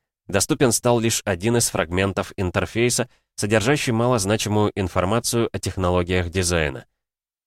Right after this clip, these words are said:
Пока палач разбирался в программах, опуская топор, Капун смог создать алгоритм освобождения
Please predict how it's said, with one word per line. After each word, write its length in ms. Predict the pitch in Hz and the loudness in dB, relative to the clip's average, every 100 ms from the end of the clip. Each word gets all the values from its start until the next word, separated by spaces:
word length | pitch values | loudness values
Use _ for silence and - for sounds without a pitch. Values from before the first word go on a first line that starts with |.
| _ | _
Пока 220 | 98 120 - | -4 -2 2
палач 360 | 110 117 120 | 4 2 2
разбирался 600 | 104 90 90 101 107 98 | 0 0 2 2 2 0
в 100 | - | -2
программах, 560 | 98 87 95 117 104 98 | -2 0 0 2 2 0
опуская 500 | 90 85 - 98 87 | -2 -2 0 2 2
топор, 440 | 82 - 113 113 - _ _ - | 0 2 2 0 -6 _ _ -4
Капун 280 | 110 151 | 2 2
смог 300 | 135 131 135 | 4 4 2
создать 360 | - 107 113 117 | 2 0 0 2
алгоритм 480 | 104 98 110 110 101 | 2 2 2 2 0
освобождения 840 | - 95 90 80 87 117 117 110 | 2 2 2 0 -2 -2 0 -2